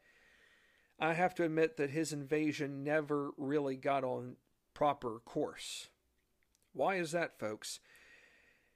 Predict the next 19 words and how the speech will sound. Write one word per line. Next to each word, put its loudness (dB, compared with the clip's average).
I 6
was 4
really 8
blown 4
away 4
at, -2
um, -2
the -2
attitude 0
behind -4
the -4
Ohio 0
militia -2
companies -10
that 0
were -4
involved -2
in, -4
um, -2